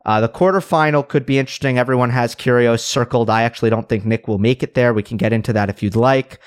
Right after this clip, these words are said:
Rune, Rublev, I actually think it's gonna be Rublev, uh, which would be great for Djokovic 'cause Rublev is oh and six in major quarterfinals and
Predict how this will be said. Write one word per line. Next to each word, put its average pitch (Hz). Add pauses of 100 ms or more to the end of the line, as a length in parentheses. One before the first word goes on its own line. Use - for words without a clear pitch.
(260)
Rune, 135
Rublev, 123
I 107
actually 107
think 104
it's -
gonna 104
be 98
Rublev, 139 (440)
uh, 104
which - (120)
would -
be 123
great 123
for 160
Djokovic 156
'cause 101
Rublev 117
is 104
oh 117
and 110
six -
in 101
major 107
quarterfinals 127
and 101